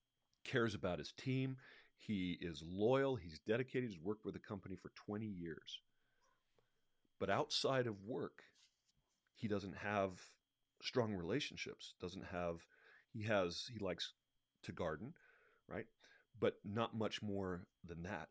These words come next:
And so what ends up happening, Christian, is the problems that show up at work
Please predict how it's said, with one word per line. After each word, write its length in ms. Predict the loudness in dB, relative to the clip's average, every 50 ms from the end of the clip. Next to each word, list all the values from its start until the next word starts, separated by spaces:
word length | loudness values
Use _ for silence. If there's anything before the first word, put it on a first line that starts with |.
| _ -6
And 100 | -4 -4
so 180 | 2 4 4 6
what 280 | 6 6 4 4 2 -2 _ -6
ends 160 | -4 -2 -2
up 120 | -2 -4 -4
happening, 600 | -6 -4 -2 -2 -2 -2 -2 -2 -2 -2 -4 -6
Christian, 520 | -6 -8 -6 -6 -6 -8 -8 -8 -10 -10 -4
is 220 | -4 -4 -4 -4 -6
the 120 | -12 -14 -16 _ -4
problems 500 | -2 0 2 2 2 0 -2 -2 -2 -2
that 180 | -2 -2 -2 -2
show 240 | -2 0 2 4 4
up 160 | 2 2 -2
at 100 | -4 -2
work 240 | -2 -2 -2 -4